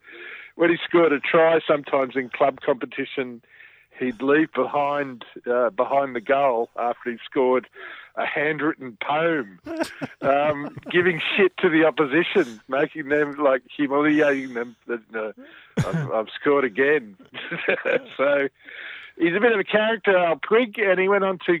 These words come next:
coach the national side, uh, to some success, and he was the national selector. He is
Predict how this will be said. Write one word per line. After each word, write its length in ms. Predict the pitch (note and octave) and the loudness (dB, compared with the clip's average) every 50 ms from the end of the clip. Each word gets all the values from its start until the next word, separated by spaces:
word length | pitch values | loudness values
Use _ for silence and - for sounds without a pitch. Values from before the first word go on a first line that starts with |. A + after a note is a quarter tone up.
| - - - | -2 -4 0
coach 300 | G3 G3+ G#3+ - - - - - - | 0 2 2 0 -2 -8 -12 -6 -2
the 120 | F3+ F#3 F3 | -2 0 0
national 440 | F3+ F3+ E3 - - F#3+ F3+ E3+ - - | 0 -2 -2 -4 -4 -2 -2 -2 0 0
side, 440 | F#3+ F#3+ F#3+ F#3 F#3 F#3 F3+ D#3 - - _ - - - - - - - - _ - D#3 | 0 0 2 2 2 0 0 -2 -8 -18 _ -20 -20 -20 -20 -20 -20 -20 -20 _ -6 -4
uh, 260 | D#3 D#3+ D#3+ D#3 D3+ | -2 0 0 0 -2
to 140 | - - E3 - - | -2 -4 -6 -2 0
some 200 | E3+ D#3+ D#3+ D#3 - | 0 0 0 -2 -8
success, 440 | - D3+ - - - - D3+ D3 C#3+ - - | -12 -12 -12 -6 0 2 2 2 2 0 -4
and 140 | D3+ C#3+ C#3+ | -4 -4 -4
he 60 | C#3+ | -6
was 100 | C#3 C3 | -8 -8
the 100 | C3+ C#3 C3+ C3+ | -8 -8 -6 -6
national 340 | C3+ B2+ - - B2+ B2 - - | -6 -6 -6 -8 -8 -8 -8 -6
selector. 560 | - A#2+ A#2 A#2 B2 - _ - - F2+ E2+ - | -4 -2 -2 -2 -2 -4 _ -6 -6 -6 -6 -8
He 180 | - B2+ B2 B2+ | -10 -12 -12 -12
is 440 | - - B2+ C3+ C3+ C3 B2+ A#2+ | -10 -8 -6 -4 -4 -4 -6 -8